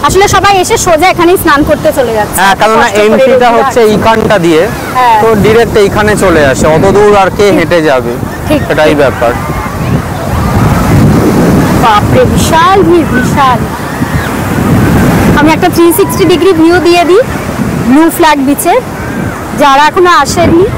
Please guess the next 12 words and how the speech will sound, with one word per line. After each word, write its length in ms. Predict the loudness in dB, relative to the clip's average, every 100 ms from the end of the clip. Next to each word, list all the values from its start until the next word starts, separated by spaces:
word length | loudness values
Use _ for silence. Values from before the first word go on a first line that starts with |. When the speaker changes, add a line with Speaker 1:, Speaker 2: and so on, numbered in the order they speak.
| -4 -4 -4 -4 -6
Speaker 1:
আসতেই 380 | -6 -4 -2 0 0
পারেন। 260 | 0 2 0 -2 -10 -10 -4 -4 -4 -6 -8 -8 -2
আমাদের 320 | 0 2 0
light 300 | 2 0 0
হাউসের 300 | 0 0 -2
ওখান 220 | 0 0
থেকে 140 | 0 0
একশো 260 | -2 -2
টাকা 260 | -2 0 0
দিয়েছে 380 | 0 0 0 -2 -2 -6 -10 -10 -8 -4
টোটো 240 | 0 0 0
করে, 280 | -2 -4